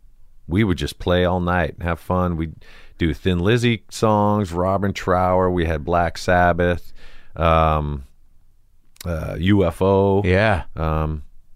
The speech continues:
Speaker 1: man, a, a huge list.
Speaker 2: Good
Speaker 1: We probably
Speaker 2: list.
Speaker 1: had about forty songs
Speaker 2: Yeah.
Speaker 1: that we could play.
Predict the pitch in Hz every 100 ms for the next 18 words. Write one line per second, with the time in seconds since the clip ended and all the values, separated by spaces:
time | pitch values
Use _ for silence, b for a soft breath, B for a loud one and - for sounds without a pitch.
0 | - - 98 90 69 - - 78 73 -
1 | 87 - 113 85 87 82 - - 139 101
2 | 151 113 110 110 87 87 - 95 92 80
3 | - 82 78 64 64 - - 107 143 147
4 | 80 76 71 82 78